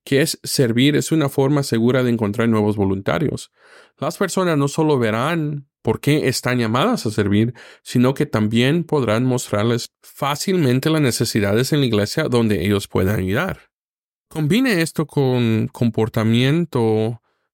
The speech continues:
las necesidades específicas y un simple llamado a la acción tendrá nuevos voluntarios en poco tiempo.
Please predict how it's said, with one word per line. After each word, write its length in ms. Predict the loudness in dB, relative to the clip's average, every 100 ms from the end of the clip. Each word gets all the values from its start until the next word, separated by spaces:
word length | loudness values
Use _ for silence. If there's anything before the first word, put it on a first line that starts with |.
| -4
las 80 |
necesidades 680 | -2 -2 -4 0 0 0 -2
específicas 800 | -2 -4 -2 -2 0 -2 -2 0
y 40 |
un 160 | 0 0
simple 440 | -2 0 0 0
llamado 460 | 0 0 0 0 0
a 60 | 0
la 100 | -2
acción 640 | -6 -4 0 0 -2 -6 -12 _
tendrá 400 | -4 -2 0 0
nuevos 340 | 0 0 0 0
voluntarios 560 | 0 0 0 0 0
en 80 | 0
poco 300 | -2 -2 -2
tiempo. 460 | -2 -2 -2 -6